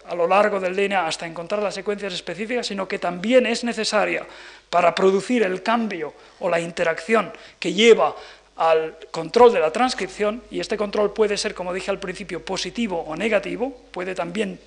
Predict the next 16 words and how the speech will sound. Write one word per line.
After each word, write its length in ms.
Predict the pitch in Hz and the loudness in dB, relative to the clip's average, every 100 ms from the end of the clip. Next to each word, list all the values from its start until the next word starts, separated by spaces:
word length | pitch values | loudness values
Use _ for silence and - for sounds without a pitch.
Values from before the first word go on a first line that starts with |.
| - | -10
reprimir 480 | 175 165 160 214 233 | -6 -6 -2 0 0
la 140 | 165 | 0
transcripción. 600 | 202 233 - 170 202 220 - - - - - - - - _ 427 | -2 -2 -4 -8 -4 -4 -6 -20 -20 -20 -20 -20 -20 -20 _ -4
Y 300 | 254 269 - _ _ - | 0 0 -4 _ _ -8
no 280 | 208 240 254 | 0 2 2
quiero 300 | 247 277 254 | 4 4 6
terminar 640 | 277 262 240 233 247 247 | 6 4 2 2 2 -2
sin 300 | - 220 208 | -8 -4 -2
mencionar 720 | 240 277 254 220 160 - - - - - - | 0 0 -2 0 0 -2 -6 -20 -20 -20 -16
que, 140 | - 190 | -12 -6
como 240 | 190 196 | -2 0
dije 180 | 285 285 | 0 4
al 140 | 269 | 2
principio, 720 | 254 233 - 254 - 180 214 - - - _ _ _ 403 - | 2 -4 -4 -6 -6 -6 -8 -10 -20 -20 _ _ _ -16 0
cada 260 | 214 202 | 4 4
célula 640 | - 277 285 269 226 175 | 2 2 4 6 6 4